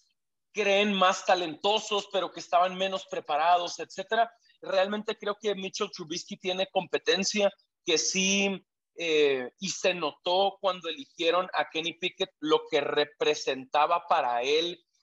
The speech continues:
y para su familia y sus seres más cercanos, que, que se mantenga en la ciudad,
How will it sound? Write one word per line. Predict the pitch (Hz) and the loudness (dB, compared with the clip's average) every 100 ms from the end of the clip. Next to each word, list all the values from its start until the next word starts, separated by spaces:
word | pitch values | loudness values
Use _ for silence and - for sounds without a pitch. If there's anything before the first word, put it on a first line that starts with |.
| _ | _
y | - | -18
para | - 151 139 | -6 -4 -4
su | - 147 | -8 -12
familia | 139 127 160 180 180 180 170 | -10 -6 -4 -2 -2 -2 0
y | 156 | -2
sus | - 151 - | -6 -10 0
seres | 160 175 170 | 0 0 -2
más | 165 170 | -4 -4
cercanos, | 185 170 160 175 185 - _ _ _ | -6 -4 -6 -4 -6 -8 _ _ _
que, | 165 160 - | -12 -10 -8
que | 180 | -2
se | 185 | 2
mantenga | 147 147 - 190 196 190 | 2 2 2 0 4 2
en | 190 | 2
la | |
ciudad, | - 160 147 160 170 | -2 0 4 6 6